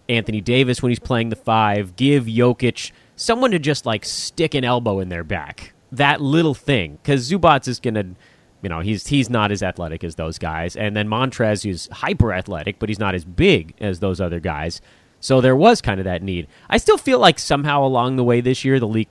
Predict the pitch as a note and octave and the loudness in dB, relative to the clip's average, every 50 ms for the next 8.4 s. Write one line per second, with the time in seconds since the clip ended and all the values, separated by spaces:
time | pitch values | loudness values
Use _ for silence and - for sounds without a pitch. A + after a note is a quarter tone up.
0 | _ - A2 A2+ G#2+ A#2+ A#2 - B2 A#2 A2+ - - D#3+ D#3+ - D3+ D3+ B2 B2+ | _ -6 -4 -2 -2 -2 -2 0 2 0 0 2 0 0 2 2 2 2 2 2
1 | A#2+ A#2+ - - A2+ A#2 A#2 A#2 A2+ A2 - _ _ _ _ _ _ _ _ _ | 0 0 0 0 -2 0 0 0 0 0 -2 _ _ _ _ _ _ _ _ _
2 | - G#2 G2 F#2 - - - - B2 A2+ A2 A#2 A#2 - A2+ A2+ A2+ A2+ A2+ G#2 | -2 -2 -2 -2 -4 -4 -2 0 2 2 2 2 0 -2 -2 0 0 0 0 0
3 | F#2 G#2 F#2+ G2+ G#2 G#2 G#2+ A2+ A2 - - - - A2+ A2 A2+ A2 A2+ A2+ - | 0 0 0 2 0 0 -2 -2 -2 -4 -4 -2 -2 0 2 2 2 2 0 0
4 | - A#2+ A2 G#2+ G#2 G#2 F#2+ F2 - - C3 A#2 A#2+ C3 D3+ D#3 - - - - | -2 -2 0 0 0 -2 -6 -8 -8 -4 -2 0 0 0 0 -2 -4 -8 -6 -2
5 | C#3+ C3 - D3 F3 F#3+ F3 D#3+ D#3 D3 F3+ F#3 E3+ F#3 G3+ A#3 G3 A3+ A3+ A3+ | -2 -2 0 0 -2 -2 -2 0 0 0 0 0 0 -2 0 0 0 2 2 2
6 | G#3+ A3 A3 D#3 C#3 E3+ C4+ D4 - - F2+ D#2 - - - A2 G2 - - - | 2 2 0 0 0 0 0 0 -2 -4 -8 -10 -8 -4 -2 -2 -2 -2 -2 -2
7 | A#2+ G2+ G2+ F#2+ G2 F#2 A#2 A#2 A2 A2+ A#2 A2 G#2+ - - - - - G3 C#3+ | 0 0 0 -2 -2 -2 -2 0 2 2 2 0 -2 -4 -4 -2 4 6 6 6
8 | G2+ E2+ - - A#2+ A2+ A2+ A2+ | 6 2 0 0 2 2 2 2